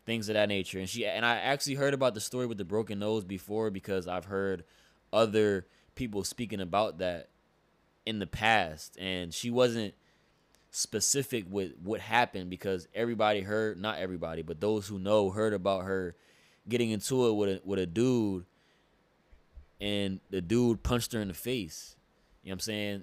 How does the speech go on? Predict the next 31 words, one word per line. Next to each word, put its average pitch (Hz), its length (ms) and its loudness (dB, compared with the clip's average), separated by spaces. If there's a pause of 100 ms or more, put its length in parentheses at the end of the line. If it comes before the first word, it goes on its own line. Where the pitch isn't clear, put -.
(120)
She - 180 -4
wasn't, 123 260 4
she - 180 -4
wasn't 120 300 2
specific 117 600 0
about 90 360 0
that. 80 220 -10
She 113 120 -8
was, 107 240 -2
she 123 100 -4
didn't 117 220 -2
say 123 320 4
that 98 280 2 (500)
her 120 200 2
having 113 260 4
a 95 60 -2
broken 98 380 2
nose 101 340 2
had 87 220 -2
nothing 101 320 0
to 92 100 -10
do 101 140 -2
with 87 180 -4
Joe. 85 400 0 (520)
She 101 200 -4
only 110 360 4
spoke 117 360 2
about 92 420 0 (1080)
the 92 120 -4
contribution 113 840 0
that 92 320 -4